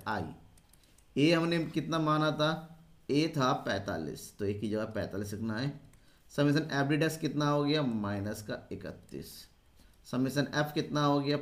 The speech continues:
पचास, और आई है हमारे पास दस। अब यहाँ से निकालना है मीन, तो कितना हो जाएगा? ये ज़ीरो से ज़ीरो कट गया, पैंतालीस प्लस माइनस माइनस, पाँच से भाग करिए तीस को, तो पाँच छक्का तीस दशमलव दो,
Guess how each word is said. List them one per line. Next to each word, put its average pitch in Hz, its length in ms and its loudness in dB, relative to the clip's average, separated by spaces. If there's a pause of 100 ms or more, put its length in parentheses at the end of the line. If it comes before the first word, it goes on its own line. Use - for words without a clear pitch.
पचास, 113 580 0
और 110 280 -4
आई 127 240 0
है 123 100 0
हमारे 101 280 -2
पास 120 380 -4
दस। 73 400 -10 (640)
अब 127 160 0
यहाँ 139 220 4
से 135 100 -2
निकालना 113 460 -2
है 143 160 0 (920)
मीन, 101 400 -2 (520)
तो 131 80 -4
कितना 143 300 -2
हो 143 60 6
जाएगा? 143 300 6
ये 143 160 4
ज़ीरो 113 260 0
से 110 120 -4
ज़ीरो 107 260 -2
कट 123 140 -2
गया, 127 260 2 (1300)
पैंतालीस 117 440 0
प्लस 107 300 -4
माइनस 107 280 -4
माइनस, 110 340 -2
पाँच 104 240 -4
से 110 100 -6
भाग 101 220 -4
करिए 117 160 -4
तीस 107 260 -6
को, 87 180 -10 (400)
तो 123 60 -8
पाँच 117 340 -6
छक्का - 220 -6
तीस 139 280 -2
दशमलव 113 520 -2
दो, 98 140 -2